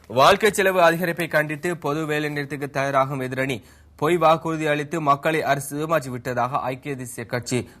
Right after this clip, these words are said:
குற்றஞ்சாட்டியுள்ளதாக இந்த செய்தியின் தலைப்பு அமைந்திருக்கின்றது. அந்த செய்தியானது, அரசு ஊழியர்கள் சம்பள அதிகரிப்பு கோரிக்கை மற்றும் பொருட்களின் விலை அதிகரிப்பை கண்டித்து பொது வேலை நிறுத்தம் ஒன்றுக்கு பிரதான எதிர்க்கட்சியான ஐக்கிய தேசிய கட்சி தயாராகி வருகின்றது.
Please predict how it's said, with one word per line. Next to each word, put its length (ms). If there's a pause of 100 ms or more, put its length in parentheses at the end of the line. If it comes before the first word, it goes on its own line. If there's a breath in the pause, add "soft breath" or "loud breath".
குற்றஞ்சாட்டியுள்ளதாக 800
இந்த 180
செய்தியின் 420
தலைப்பு 380
அமைந்திருக்கின்றது. 720 (240 loud breath)
அந்த 380
செய்தியானது, 460
அரசு 400
ஊழியர்கள் 400
சம்பள 380
அதிகரிப்பு 340
கோரிக்கை 380
மற்றும் 300
பொருட்களின் 440
விலை 180
அதிகரிப்பை 440
கண்டித்து 460 (340 loud breath)
பொது 280
வேலை 380
நிறுத்தம் 360
ஒன்றுக்கு 340
பிரதான 380
எதிர்க்கட்சியான 440
ஐக்கிய 340
தேசிய 260
கட்சி 260
தயாராகி 420
வருகின்றது. 520